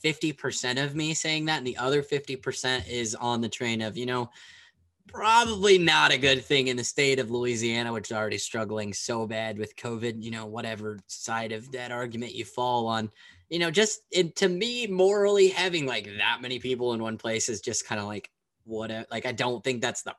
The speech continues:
best idea, but if people wanna do that, you know, that's fine. This is America for a reason. But yeah, I, I don't think the Saints ever wanted to do that. I think you're right. I think they would have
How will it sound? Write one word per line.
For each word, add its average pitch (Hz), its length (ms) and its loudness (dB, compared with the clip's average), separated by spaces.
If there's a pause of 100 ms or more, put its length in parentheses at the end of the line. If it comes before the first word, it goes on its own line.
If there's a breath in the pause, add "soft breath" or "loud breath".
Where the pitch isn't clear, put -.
best - 320 0
idea, 240 500 4 (120)
but 131 240 2
if 123 120 -6
people 143 300 -10
wanna 127 180 -6
do 120 200 -8
that, 165 200 -6
you 104 60 -12
know, 113 240 -10 (380 loud breath)
that's 123 180 -2
fine. 117 220 -4
This 110 120 -10
is 120 60 -6
America 110 400 -2
for 107 160 -4
a 101 60 0
reason. 139 420 2
But 110 240 -4 (380 loud breath)
yeah, 190 280 2
I, 175 240 0
I 180 120 10
don't 196 320 4
think 180 180 4
the 151 80 2
Saints 117 320 0
ever 110 260 0
wanted 101 600 -4
to 101 60 -6
do 98 180 -8
that. 92 240 -10
I 120 120 0
think 127 220 0
you're 104 140 -2
right. 101 240 -6
I 117 120 -4
think 139 200 -6
they 139 140 0
would 120 120 -2
have 104 200 -6